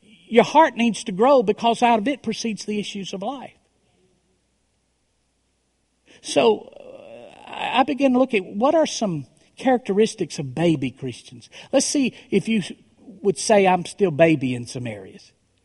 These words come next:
'Cause people say, "Yeah, that's, that, uh, New Year's resolution, that's not for me."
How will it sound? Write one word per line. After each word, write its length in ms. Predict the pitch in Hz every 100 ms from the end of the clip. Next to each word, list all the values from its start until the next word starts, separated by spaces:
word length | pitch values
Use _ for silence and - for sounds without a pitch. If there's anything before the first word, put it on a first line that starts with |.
| _ _ _ _ _ _ _ _ _ _ _ -
'Cause 160 | 165
people 280 | - 190 175
say, 160 | - 156
"Yeah, 300 | 160 165 156
that's, 240 | 156 - _ _
that, 180 | 160 151 _ -
uh, 140 | 123 -
New 140 | 180
Year's 240 | 180 156
resolution, 560 | 175 156 156 175 - 147
that's 220 | 160 -
not 200 | 165 147
for 100 | -
me." 260 | 151 151